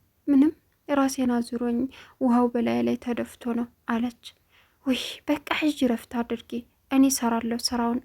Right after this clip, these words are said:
አለቻት። «ስላንቺ የተነገረኝ ሌላ፣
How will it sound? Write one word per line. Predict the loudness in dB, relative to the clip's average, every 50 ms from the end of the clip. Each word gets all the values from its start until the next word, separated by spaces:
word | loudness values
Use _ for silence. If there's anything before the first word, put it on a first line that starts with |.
| -2
አለቻት። | 0 0 0 0 0 -4 -6 -10 -10 -10 -10 -12 _ _ _ _ -20 -20 -20 -20 -20 -20 -20 -20 -20 _ _ -10 -10 -4 2 4 4 6 4 4 0 -6 _ _ -20 -20 -20 _ _ -2
«ስላንቺ | 2 6 6 8 8 6 6 4
የተነገረኝ | 2 0 0 0 0 -2 0 0 -2 -2 -4 -4 -2 -2 0 0 0
ሌላ፣ | 2 2 2 2